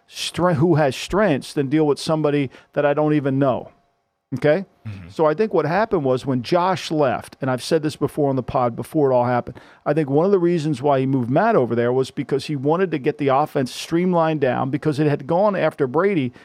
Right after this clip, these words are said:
Speaker 1: It was this huge volume, like, like the Miami offense with Marino. And they wanted to streamline it down.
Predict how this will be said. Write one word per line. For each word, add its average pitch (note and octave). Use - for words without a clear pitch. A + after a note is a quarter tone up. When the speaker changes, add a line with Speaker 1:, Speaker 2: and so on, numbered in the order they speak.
Speaker 1:
It E3
was F3
this F3
huge G3+
volume, D3+
like, F3+
like F3+
the F#3+
Miami G#3
offense B2+
with -
Marino. G3
And D#3+
they D#3+
wanted D#3+
to D3
streamline D3
it B2+
down. A2+